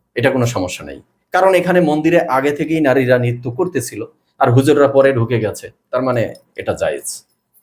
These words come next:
তাই না? তো এভাবে সারা বাংলাদেশের পুজো মণ্ডপে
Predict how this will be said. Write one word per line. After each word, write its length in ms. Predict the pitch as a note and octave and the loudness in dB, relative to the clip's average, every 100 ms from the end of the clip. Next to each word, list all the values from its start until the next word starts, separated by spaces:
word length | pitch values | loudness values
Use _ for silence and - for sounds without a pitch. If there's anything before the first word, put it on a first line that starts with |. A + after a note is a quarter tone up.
| _ _ _ _ _ _ _ _ | _ _ _ _ _ _ _ _
তাই 120 | C3 D3+ | 2 2
না? 60 | C3+ - - - - | 0 -6 -20 -8 -2
তো 60 | E3 D#3+ | 2 4
এভাবে 320 | F3+ F#3+ G3 A3 - - | 4 4 4 4 2 -6
সারা 380 | C#3+ C#3+ E3 E3 D#3 B2 - | 0 2 4 4 2 0 0
বাংলাদেশের 800 | C3+ D3+ D#3 D3+ C#3+ B2 B2+ C#3+ G#3+ - | 0 4 4 4 2 0 0 0 0 -6
পুজো 320 | C3 B2 D3 D3 | -8 -2 -2 0
মণ্ডপে 560 | B2+ C#3 B2+ C#3+ A2+ | -4 -4 0 0 4